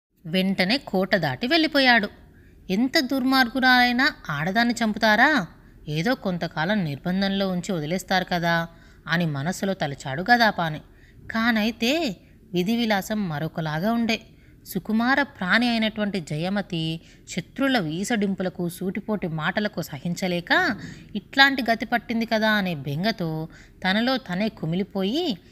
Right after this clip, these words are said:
కొద్ది రోజులకల్లా ఈ లోకం విడిచిపోయింది.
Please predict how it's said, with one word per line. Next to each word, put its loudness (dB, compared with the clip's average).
కొద్ది 0
రోజులకల్లా 0
ఈ 2
లోకం 0
విడిచిపోయింది. -2